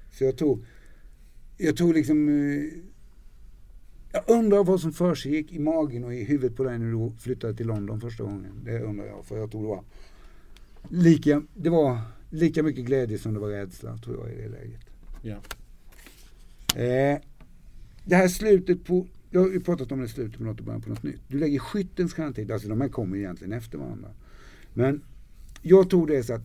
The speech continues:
Speaker 1: det här slutet på något och början på något nytt kommer att göra att du kommer att få överväga vissa saker.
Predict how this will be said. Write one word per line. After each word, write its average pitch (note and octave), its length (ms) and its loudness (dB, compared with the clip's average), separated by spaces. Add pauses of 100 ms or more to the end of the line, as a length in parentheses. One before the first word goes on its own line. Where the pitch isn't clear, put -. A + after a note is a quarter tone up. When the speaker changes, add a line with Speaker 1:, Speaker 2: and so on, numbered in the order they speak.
(100)
Speaker 1:
det C#3 100 -2
här D#3 80 2
slutet D#3+ 360 0
på E3 60 -2
något D3 120 0
och C3 60 -8
början D3 180 -2
på B2 100 -6
något C#3+ 140 -2
nytt D3 260 -4
kommer C#3 240 -4
att C3 80 -2
göra C3 340 0
att A2 100 -8
du A#2 60 -10
kommer A2+ 220 -6
att - 60 -6
få A2 160 -8 (200)
överväga B2 560 -2
vissa A2+ 240 -10
saker. - 360 -18